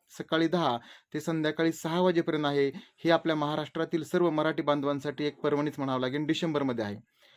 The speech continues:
त्यानंतर बिकानेर मुद्रा उत्सव दोन हजार पंचवीस, एकोणीस ते एकवीस डिसेंबरमध्ये आहे. श्री मेध क्षत्रिय स्वर्णकार भवनमध्ये आहे, नियर गुरुद्वारा, राणी बाजार, धोबी तलई, बिकानेर, राजस्थान, तीन तीन चार डबल झिरो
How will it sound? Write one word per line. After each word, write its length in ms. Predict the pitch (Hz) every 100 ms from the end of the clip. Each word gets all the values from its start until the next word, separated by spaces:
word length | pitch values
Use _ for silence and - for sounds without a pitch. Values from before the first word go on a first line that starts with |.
| _ _ -
त्यानंतर 500 | 190 214 208 220 208
बिकानेर 500 | 147 180 208 202 202
मुद्रा 300 | 190 175 180
उत्सव 360 | 180 180 156
दोन 180 | 139 165
हजार 200 | 170 170
पंचवीस, 480 | 160 165 156 147 113
एकोणीस 400 | 127 - 180 180 -
ते 80 | 170
एकवीस 260 | 165 190
डिसेंबरमध्ये 560 | 175 175 180 165 160 151
आहे. 220 | 127 120 123 - _
श्री 120 | - 180
मेध 260 | 185 190 -
क्षत्रिय 420 | - 175 190 202
स्वर्णकार 480 | 196 180 170 165 170
भवनमध्ये 500 | 156 160 160 151 147
आहे, 180 | 143 180 202 - -
नियर 240 | 147 165 170
गुरुद्वारा, 540 | 147 170 165 165 175 175
राणी 220 | 151 160
बाजार, 360 | 160 165 170 170 123
धोबी 240 | 139 160 185
तलई, 300 | 185 165 135 127 - - _
बिकानेर, 640 | - 160 175 170 170 170 170 -
राजस्थान, 600 | 139 151 165 - 131 117 - - _ _ -
तीन 240 | 190 202
तीन 380 | 190 180 175 170 165 _ -
चार 260 | 170 170 180 _ _ -
डबल 280 | 151 160 180
झिरो 340 | 165 180 185